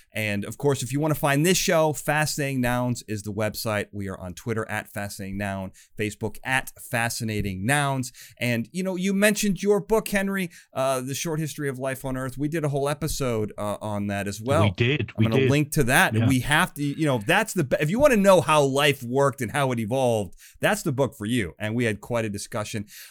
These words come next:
Speaker 1: Uh, but I wanna thank you
Speaker 2: We
Speaker 1: so much
Speaker 2: did.
Speaker 1: for taking time out to talk to me about Middle Earth. And, you know, I'm sure you're gonna write something amazing, and we'll have you on much sooner than we did this time, because I always enjoy our chat. So thank you so much for being on the show today.
Speaker 2: Thank you very much, Dan. Always a pleasure.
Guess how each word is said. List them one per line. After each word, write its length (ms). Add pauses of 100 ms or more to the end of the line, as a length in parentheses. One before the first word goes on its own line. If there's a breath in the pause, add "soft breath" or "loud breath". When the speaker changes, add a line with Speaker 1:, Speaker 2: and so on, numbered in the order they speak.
Speaker 1:
Uh, 180
but 140
I 80
wanna 180
thank 300
you 140
Speaker 2:
We 60
Speaker 1:
so 220
much 200
Speaker 2:
did. 40
Speaker 1:
for 80
taking 380
time 400
out 340 (160 soft breath)
to 100
talk 280
to 80
me 80
about 260
Middle 340
Earth. 120 (500 soft breath)
And, 480
you 140
know, 340
I'm 220
sure 180
you're 120
gonna 160
write 200
something 300
amazing, 380
and 60
we'll 100
have 160
you 120
on 240
much 300
sooner 380
than 120
we 100
did 180
this 140
time, 280
because 380
I 140
always 280
enjoy 380
our 160
chat. 340
So 80
thank 220
you 40
so 160
much 140
for 60
being 160
on 80
the 60
show 140
today. 280 (420)
Speaker 2:
Thank 240
you 80
very 220
much, 260
Dan. 320
Always 340
a 60
pleasure. 400